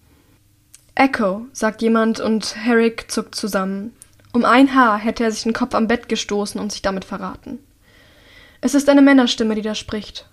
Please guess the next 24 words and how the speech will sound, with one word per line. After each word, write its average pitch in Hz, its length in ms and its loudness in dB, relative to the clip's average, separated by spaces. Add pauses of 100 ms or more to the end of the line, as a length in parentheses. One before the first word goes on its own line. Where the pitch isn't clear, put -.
Er 226 80 -4
versucht, 220 400 -4
ruhig 208 260 -6
zu - 120 -10
atmen. 196 480 -10 (760)
„Hast 165 220 2
du 262 40 2
dich 247 140 0
loseisen 226 580 2
können?“ 208 380 -12 (1000)
„Ja.“ 208 300 -4 (520)
Auf 214 120 -2
einmal 233 260 2
klingt 226 260 -4
Echo 208 260 -6
gar 190 220 0
nicht 202 200 -10
mehr 190 100 -6
erschöpft, - 440 -10 (440)
sondern 214 240 -2
neutral, 220 560 0
kühl 226 340 -8
und 208 120 -8
reserviert. 208 600 -10